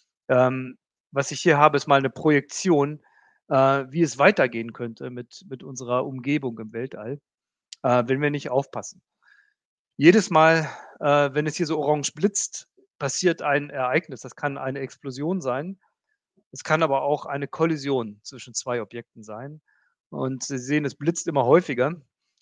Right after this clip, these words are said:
Ähm, denn die Dichte der Objekte nimmt im Laufe der Zeit zu. Sie sehen auch das Diagramm hier wachsen rechts.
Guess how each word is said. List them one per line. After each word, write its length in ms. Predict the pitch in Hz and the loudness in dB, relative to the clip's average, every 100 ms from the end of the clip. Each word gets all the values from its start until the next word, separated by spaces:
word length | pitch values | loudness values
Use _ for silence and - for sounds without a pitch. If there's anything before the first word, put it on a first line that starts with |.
| _ _ - | _ _ -4
Ähm, 480 | 135 135 135 135 - _ | 0 0 0 -8 -16 _
denn 420 | 147 151 143 139 | 0 0 0 -6
die 140 | 135 | -6
Dichte 360 | 127 190 - 139 | 0 0 2 4
der 240 | 135 135 | 4 2
Objekte 380 | 127 143 143 139 | 0 -4 -2 -4
nimmt 340 | 135 143 - - | -6 -6 -12 -20
im 120 | - 139 | -10 0
Laufe 260 | 143 - | 0 0
der 120 | 131 | -6
Zeit 280 | - 135 127 | -2 -2 -2
zu. 200 | - 170 | -4 -8
Sie 120 | 135 | -12
sehen 180 | 123 135 | -12 -14
auch 100 | 131 | -14
das 160 | - - | -14 -10
Diagramm 520 | 143 127 117 139 143 | -4 -4 0 -2 -2
hier 200 | 123 113 | -6 -6
wachsen 520 | 127 - 127 120 117 _ - | -6 -8 -16 -18 -20 _ -4
rechts. 460 | 151 - - - | -4 -4 -10 -10